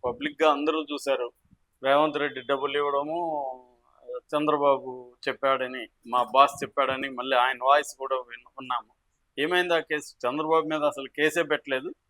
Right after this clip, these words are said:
ఈయన మీద కూడా కేసు ఇప్పటివరకు ఏమీ కాలేదు. So ఇలా మనకు పబ్లిక్ ప-, పెద్ద స్థాయిలో ఉన్న వాళ్ళవి ఎప్పుడో కానీ, ఈ మధ్యకాలంలో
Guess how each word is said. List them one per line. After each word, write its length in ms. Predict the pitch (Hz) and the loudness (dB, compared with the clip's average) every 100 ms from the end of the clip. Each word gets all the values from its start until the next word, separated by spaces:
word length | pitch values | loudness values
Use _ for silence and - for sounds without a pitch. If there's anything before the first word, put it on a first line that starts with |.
| _ _ _ | _ _ _
ఈయన 160 | 180 190 | -2 0
మీద 160 | 196 | 0
కూడా 220 | 190 190 185 | 0 -2 -2
కేసు 360 | - 180 180 | 0 -2 -2
ఇప్పటివరకు 500 | 170 156 160 160 160 | -8 0 2 2 0
ఏమీ 260 | 156 147 151 | -4 -2 -2
కాలేదు. 680 | 120 95 - _ - - - - - - - | -4 -4 -14 _ -20 -20 -20 -20 -20 -14 0
So 160 | 208 170 | 2 2
ఇలా 520 | 156 180 196 190 180 147 | 6 10 10 10 6 0
మనకు 180 | 135 - | -10 -4
పబ్లిక్ 720 | 127 135 170 190 - 190 196 170 - _ 143 | -2 -2 0 -2 0 0 0 -2 -10 _ 0
ప-, 600 | 143 151 147 143 139 131 _ _ 135 - | 4 6 6 6 2 -2 _ _ -18 -8
పెద్ద 240 | 127 131 | -6 0
స్థాయిలో 540 | 175 170 170 170 160 156 | 0 6 8 8 6 2
ఉన్న 200 | 151 151 | 0 2
వాళ్ళవి 580 | 147 143 143 151 170 | 4 4 2 -10 -10
ఎప్పుడో 400 | 139 - 165 190 | -12 -2 4 6
కానీ, 500 | 185 170 131 - - | 8 6 4 -8 -12
ఈ 20 | 127 | -6
మధ్యకాలంలో 800 | 131 131 151 156 156 156 143 | -4 -4 2 2 4 4 4